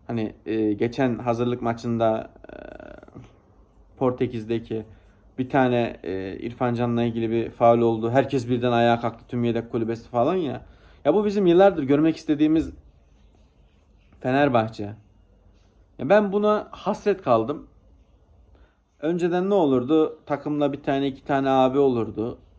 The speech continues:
Onlar baktı mı gözüyle mesaj verilirdi, mesaj alınırdı, sahip çıkardı, abilik yapılırdı.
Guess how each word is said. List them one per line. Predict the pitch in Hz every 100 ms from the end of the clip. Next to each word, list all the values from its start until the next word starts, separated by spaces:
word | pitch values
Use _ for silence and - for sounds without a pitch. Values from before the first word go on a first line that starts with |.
| -
Onlar | 127 127 127 113
baktı | 117 117 -
mı | 120 117 117 - - _ _
gözüyle | 120 120 113 120 117 113 113 - - - - - - _ _ - -
mesaj | 123 120 127 113
verilirdi, | 117 120 117 117 110 117
mesaj | 113 107 113 107
alınırdı, | 107 110 110 110 110 113
sahip | - 107 110 110
çıkardı, | - - 117 113 117 113
abilik | 107 110 110 110 113
yapılırdı. | 117 113 117 113 113 127